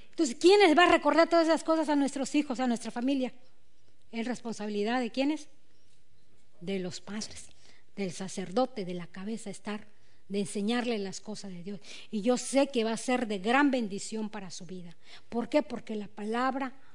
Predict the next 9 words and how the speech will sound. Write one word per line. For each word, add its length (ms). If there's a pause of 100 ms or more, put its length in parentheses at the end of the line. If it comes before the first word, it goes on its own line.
(320)
nos 160
los 160
enseña. 540 (840)
La 120
palabra 540 (240)
es 160
fiel. 560 (240)
La 180
palabra 560